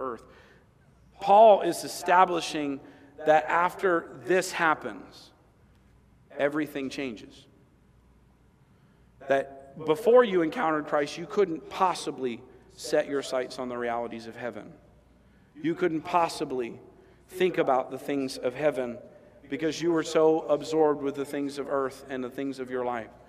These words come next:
But when you accept, when you embrace new life in Christ, all of that changes. All of that changes.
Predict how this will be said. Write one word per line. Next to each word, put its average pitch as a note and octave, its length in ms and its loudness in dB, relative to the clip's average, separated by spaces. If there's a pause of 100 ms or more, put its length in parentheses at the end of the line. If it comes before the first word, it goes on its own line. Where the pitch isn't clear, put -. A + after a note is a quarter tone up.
(400)
But D#3 100 6
when E3 180 0
you G3+ 180 2
accept, F#3+ 360 0
when E3+ 140 0
you A3 120 0
embrace F3 420 2
new E3 140 0
life D#3+ 320 2
in D3+ 100 -6
Christ, D#3 600 -6 (320)
all E3+ 320 4
of D#3 120 -4
that C#3+ 220 2
changes. - 560 -10 (920)
All E3 280 6
of D#3 80 -2
that D#3 160 2
changes. D3 380 -6